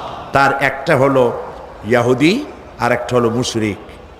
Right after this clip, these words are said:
এই ইহুদি আর মুশরিক তারা মিডিয়াকে হাতে নিল, তিলকে তান বানাইল। মিডিয়ার কাজই হচ্ছে তিলকে তাল বানানো আর তালকে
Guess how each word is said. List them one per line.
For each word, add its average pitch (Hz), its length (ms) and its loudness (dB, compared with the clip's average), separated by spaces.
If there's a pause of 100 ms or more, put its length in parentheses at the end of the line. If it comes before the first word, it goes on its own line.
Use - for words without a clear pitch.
(160)
এই 160 180 6
ইহুদি 214 360 6
আর 190 140 6
মুশরিক 175 480 4 (640)
তারা 165 380 4 (720)
মিডিয়াকে 165 500 4
হাতে 156 300 2
নিল, 196 280 4 (500)
তিলকে 175 340 4
তান 156 340 2
বানাইল। 113 400 2 (400)
মিডিয়ার 220 400 6
কাজই 226 420 4
হচ্ছে 269 440 4 (160)
তিলকে 285 420 4
তাল 254 360 4
বানানো 269 460 6 (380)
আর 160 120 4 (120)
তালকে 202 560 6